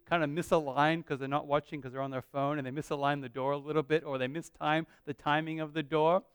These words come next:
But in this illustration, the door opens for whoever comes. It doesn't matter if they are tall or short or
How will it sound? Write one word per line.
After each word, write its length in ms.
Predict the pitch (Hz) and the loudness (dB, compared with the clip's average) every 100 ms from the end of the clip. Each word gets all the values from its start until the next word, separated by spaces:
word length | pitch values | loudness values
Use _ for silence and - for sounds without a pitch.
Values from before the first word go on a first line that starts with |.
| _ _ - _ | _ _ -20 _
But 340 | 220 214 - - | 10 10 4 -2
in 180 | 196 190 | 2 6
this 240 | 320 - | 4 6
illustration, 920 | 269 226 196 - 175 170 - 170 180 - _ | 4 6 4 4 4 4 0 -6 -6 -14 _
the 100 | 190 | 2
door 440 | 147 220 294 294 208 | 4 8 12 12 12
opens 680 | 247 277 208 190 185 - - _ _ | 12 12 8 4 2 -6 -18 _ _
for 160 | 214 | 4
whoever 440 | 156 214 233 226 208 | 4 8 10 8 6
comes. 420 | - 190 131 107 - - _ _ _ _ _ _ _ _ _ _ | 4 4 4 -2 -20 -20 _ _ _ _ _ _ _ _ _ _
It 80 | - | 6
doesn't 320 | 233 285 294 | 10 10 10
matter 420 | 247 233 208 190 285 - _ _ _ _ _ - | 8 8 10 10 8 0 _ _ _ _ _ -2
if 220 | 190 - | -2 4
they 200 | 185 185 | 4 6
are 220 | 165 156 | 6 4
tall 680 | - - 147 175 233 302 - _ _ | 2 -2 4 6 4 2 -4 _ _
or 160 | - 139 | -14 -12
short 680 | - - 185 196 269 - _ _ _ | -12 -4 2 6 6 6 _ _ _
or 120 | 123 | -10